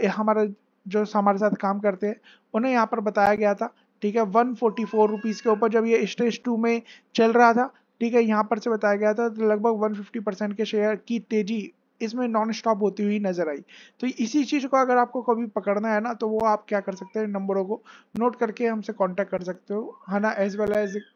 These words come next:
सीख सकते हो, तब आपको यहाँ पर चीज़ें समझ में आएगी। सबसे पहली बात आप देखिए पीई, फ़ोर्टी सेवन का पीई है,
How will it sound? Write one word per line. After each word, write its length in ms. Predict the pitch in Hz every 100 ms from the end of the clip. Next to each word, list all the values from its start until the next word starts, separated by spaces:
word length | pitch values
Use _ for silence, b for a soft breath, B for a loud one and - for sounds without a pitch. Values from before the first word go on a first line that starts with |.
| 190
सीख 240 | - 262
सकते 320 | 220 214 -
हो, 160 | 214 - b _
तब 120 | 247 240
आपको 260 | 226 233
यहाँ 160 | 220 202
पर 140 | 208
चीज़ें 220 | 196 202
समझ 200 | 185 180 160
में 60 | 156
आएगी। 260 | 151 -
सबसे 260 | 302 240 285
पहली 240 | 254 233
बात 220 | 226 240 240
आप 60 |
देखिए 340 | 208 214 214 247
पीई, 340 | - 196 170 - B B -
फ़ोर्टी 220 | 277 294
सेवन 360 | 285 254 240 254
का 100 | 269
पीई 300 | 262 233 220
है, 220 | 220 233